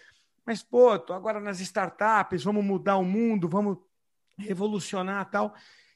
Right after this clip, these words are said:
Esses jovens, na maioria,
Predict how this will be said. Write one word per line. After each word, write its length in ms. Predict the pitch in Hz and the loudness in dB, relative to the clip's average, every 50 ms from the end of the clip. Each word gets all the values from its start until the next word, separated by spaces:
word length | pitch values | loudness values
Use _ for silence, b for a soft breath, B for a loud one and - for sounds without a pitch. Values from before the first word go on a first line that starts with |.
| b b _ _ | b b _ _
Esses 400 | - 277 330 311 - - 294 240 | 0 2 2 2 2 2 -2 -2
jovens, 720 | 165 143 170 185 226 226 190 143 139 123 120 - - - 143 | 2 4 4 6 6 6 4 2 -2 -6 -6 -10 -12 -8 -4
na 120 | 160 170 | -2 -2
maioria, 680 | 180 208 233 240 220 190 170 160 156 156 170 202 240 | 0 2 4 6 8 8 6 6 4 2 0 0 -2